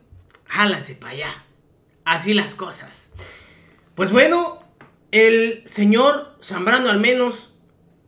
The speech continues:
como buen arrastrado, se quiso adelantar, porque tal parece que les ardió el saber que el día de ayer, de manera oficial, se dio a conocer por parte de Morena que ya la candidata,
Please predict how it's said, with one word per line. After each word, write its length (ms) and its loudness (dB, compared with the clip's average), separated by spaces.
como 220 -12
buen 180 2
arrastrado, 640 0
se 160 -12
quiso 240 -2
adelantar, 720 -2
porque 220 -4
tal 200 -2
parece 400 2
que 760 2
les 260 -2
ardió 480 -2
el 140 -2
saber 320 2
que 160 2
el 100 2
día 240 0
de 60 2
ayer, 380 -4
de 100 -6
manera 360 2
oficial, 480 -2
se 100 -4
dio 140 2
a 180 4
conocer 680 -6
por 200 -20
parte 360 2
de 100 4
Morena 460 0
que 120 -4
ya 160 0
la 540 2
candidata, 880 -6